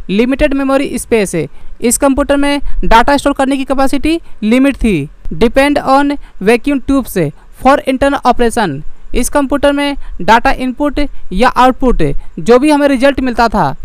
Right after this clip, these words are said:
वो मिलता था vacuum ट्यूब से। मैं आपको दिखाता हूँ friends, vacuum tube कैसा दिखता है। ये देखिए, यहाँ पे देख सकते हैं, इसे हम बोलते हैं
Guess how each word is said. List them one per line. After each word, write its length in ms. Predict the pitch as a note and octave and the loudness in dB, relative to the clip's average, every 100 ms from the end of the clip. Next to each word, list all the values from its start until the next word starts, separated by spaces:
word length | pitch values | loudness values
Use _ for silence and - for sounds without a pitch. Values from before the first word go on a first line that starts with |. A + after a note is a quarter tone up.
| - F#3+ | -4 2
वो 160 | A3 | 4
मिलता 260 | C4+ B3+ C4+ | 4 2 2
था 220 | C#4 E4 - - F#3 | 2 0 -2 -12 0
vacuum 340 | A#3 A3+ D4 | 0 2 -4
ट्यूब 200 | B3+ B3+ | -2 -4
से। 300 | - F3+ C3 - - - | -2 -2 -2 -8 -6 -4
मैं 120 | F#3 A3+ | 2 2
आपको 180 | B3 | 2
दिखाता 360 | C4 C4 B3+ C#4 | 0 2 0 2
हूँ 60 | C4 | 0
friends, 340 | A#3+ G3 - D3+ - - - | 0 -2 -2 -4 -4 -10 -2
vacuum 340 | G#3 A#3 C#4+ | 0 0 -2
tube 140 | C#4 C#4 | -2 -2
कैसा 260 | B3 A#3+ | -2 0
दिखता 300 | B3 A#3 A#3 G3+ | -2 -2 2 2
है। 280 | D#3+ C3 - - - - | 2 -2 -6 -14 -8 -4
ये 160 | F#3+ A#3+ | 2 4
देखिए, 460 | A#3+ A3+ F3+ C#3+ C#3+ - - - | 2 0 0 0 -2 -12 -16 -4
यहाँ 280 | E3+ G#3+ C4 | 0 2 2
पे 80 | |
देख 140 | C4 C4+ | 0 -2
सकते 240 | C4 - | -2 -2
हैं, 240 | C4+ C4+ C4+ - - - | -2 -2 -4 -6 -10 -6
इसे 220 | A#3 D4 | -2 0
हम 120 | C#4+ | 2
बोलते 240 | B3+ B3 C4+ | 2 4 2
हैं 220 | D4 | 2